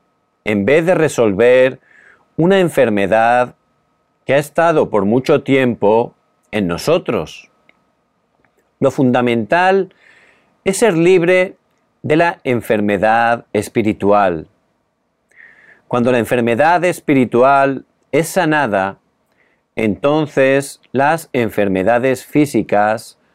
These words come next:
son resueltas. Dios nos ha llamado como real sacerdocio para detener los desastres.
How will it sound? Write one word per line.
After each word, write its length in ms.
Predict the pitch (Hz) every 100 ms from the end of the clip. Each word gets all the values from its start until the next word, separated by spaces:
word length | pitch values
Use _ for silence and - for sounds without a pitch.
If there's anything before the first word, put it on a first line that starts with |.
| _ _ _
son 380 | - 120 120 113
resueltas. 960 | 113 - 135 135 113 92 85 - - _ _ _ _ _ _ _ _
Dios 760 | 107 143 160 151 147 151 - _ _ _ _ _ -
nos 180 | 107
ha 80 | 170
llamado 680 | 196 190 170 160 139 135 135 _ _ _ _
como 300 | - 170 190
real 580 | 160 131 127 139 143 139
sacerdocio 960 | - 123 120 101 113 131 - 87 78 - _ _ _ _ _ _ _ -
para 240 | 135 151
detener 560 | 131 95 92 101 113 113
los 180 | 120
desastres. 920 | 101 98 151 160 - 107 90 - -